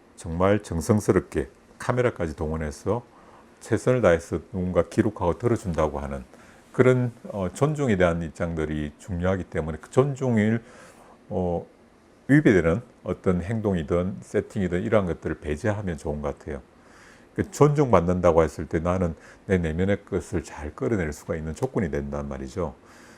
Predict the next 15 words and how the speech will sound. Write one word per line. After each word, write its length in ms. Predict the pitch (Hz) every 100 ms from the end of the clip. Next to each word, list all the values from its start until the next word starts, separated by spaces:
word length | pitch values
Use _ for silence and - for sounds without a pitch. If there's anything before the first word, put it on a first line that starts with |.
| - -
그 200 | - 95 - - - - - - -
카메라가 840 | - 135 143 135 123 113 104 98 - - -
크고 260 | - 147
작고의 440 | 151 85 - 98 98
문제는 320 | 76 73 82
아닌 200 | 69 73
것 160 | 76 -
같아요. 260 | 85 69 - - - - -
존중감의 540 | 127 127 101 78 71
느낌은 360 | 71 - - 73
좀 160 | 78
다른 340 | 73 - 80 85
부분인데, 600 | 101 73 67 67 82 71 - - - - - - -
내가, 520 | 104 104 107 107 107 - - - - - - -
어, 380 | 90 87 85